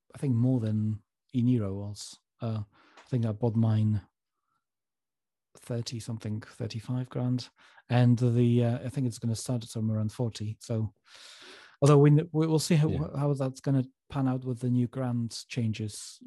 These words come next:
Speaker 1: you know, the grand scheme changes. Again, I don't wanna record these things on a podcast 'cause things will change, like, in a week or two, everything will change. Like, we don't know. Um, but yeah, it's interesting how that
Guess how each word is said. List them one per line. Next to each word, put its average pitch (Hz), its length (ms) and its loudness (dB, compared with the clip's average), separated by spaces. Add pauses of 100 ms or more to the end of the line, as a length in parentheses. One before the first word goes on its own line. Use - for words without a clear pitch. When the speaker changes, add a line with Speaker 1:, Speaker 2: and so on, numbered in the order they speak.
(120)
Speaker 1:
you 135 80 2
know, 117 80 4
the 120 80 2
grand 123 240 4
scheme 113 220 -2
changes. 110 520 -4
Again, 131 360 4 (540)
I 135 60 2
don't 151 140 6
wanna 131 160 4 (280)
record 135 280 0
these 117 140 -2
things 120 180 0
on 120 80 0
a 117 60 0
podcast - 480 -6
'cause 120 280 -8
things 117 200 -4
will 107 100 -4
change, 104 320 -2
like, 104 240 -8 (240)
in 127 120 4
a 123 60 6
week 123 240 4
or 110 40 -2
two, 107 400 -2 (600)
everything 120 300 0
will 110 160 -2
change. 110 500 0
Like, 117 220 -6 (280)
we 147 100 4
don't 123 180 4
know. 113 340 2 (100)
Um, 127 340 4 (460)
but 143 200 2
yeah, 147 140 2
it's 131 180 0
interesting 151 300 -2
how 131 100 4
that 117 140 -6